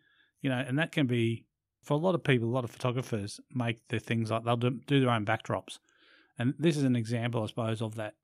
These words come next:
expanding your creative skills as well, is that, you know, some people buy a roll of canvas and they'll lay the canvas down and they'll splash paint on it and they'll brush here and brush there and add a colour here and, you know, blend it all together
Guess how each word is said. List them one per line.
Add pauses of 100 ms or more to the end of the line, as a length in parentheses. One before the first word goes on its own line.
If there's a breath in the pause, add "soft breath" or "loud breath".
(280)
expanding
your
creative
skills
as
well,
is
that, (560 soft breath)
you
know,
some
people
buy
a
roll
of
canvas
and
they'll
lay
the
canvas
down
and
they'll
splash
paint
on
it
and
they'll
brush
here
and
brush
there
and
add
a
colour
here
and, (240)
you
know,
blend
it
all
together